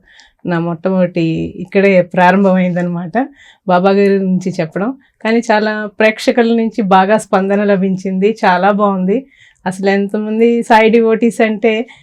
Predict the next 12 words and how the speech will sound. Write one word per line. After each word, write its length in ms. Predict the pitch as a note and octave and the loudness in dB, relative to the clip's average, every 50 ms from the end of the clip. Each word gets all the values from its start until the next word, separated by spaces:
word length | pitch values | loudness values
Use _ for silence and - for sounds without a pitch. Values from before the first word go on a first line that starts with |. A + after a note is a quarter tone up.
| _ _ _ _ _ - | _ _ _ _ _ -8
ఎంతమంది 540 | - G#3 A3 A#3 A3+ C4+ C4 C4+ C4+ C#4+ D4+ | -6 -2 -2 0 2 4 6 6 6 6 6
పరిచయం 420 | - D4 C4+ B3+ - D4+ C#4 C4+ | 6 6 6 6 6 4 6 6
అయ్యారంటే, 480 | C4 C4 C4 B3+ B3 A#3+ A#3+ A#3+ A#3 B3 | 8 8 6 6 6 4 2 2 2 4
నిజంగా 280 | A#3 A#3 B3+ C4+ C#4 | 4 6 6 6 6
బాబా 520 | C#4 B3 A3+ A3 A3 A3+ B3+ C4+ C#4 C#4 C4+ | 6 6 8 8 8 8 8 8 8 8 6
ఇదంతా 400 | B3+ A#3 A3+ A3 A3+ A3+ - C4+ | 6 4 4 2 2 4 4 4
ఒక 140 | C4 C4 B3 | 4 4 2
కుటుంబంలాగా 760 | G#3 - A3+ G3+ C#4 C4+ C4+ C#4 C#4 C4+ C4+ C4 B3+ C4 | -2 -2 -2 2 4 6 6 6 6 4 4 4 4 4
మాకు 720 | C4+ B3+ B3 A#3 A#3 - G#3 G3+ G3 F#3+ F#3+ F#3+ F#3+ F#3 F3+ | 4 4 4 2 0 -2 0 0 2 2 0 0 -2 -2 -2
జత 240 | D#3+ F#3+ F#3+ F#3+ G#3+ | 0 0 0 0 0
కలుపుతా 480 | - A#3 G#3 G3 F#3+ - - G#3+ F#3+ F3+ | 0 0 0 0 -2 -2 -2 0 0 0
ఉన్నారు. 440 | F3 F3+ F3 E3 E3 F3 G#3+ D4 | -2 -2 -2 -4 -4 -2 -4 -4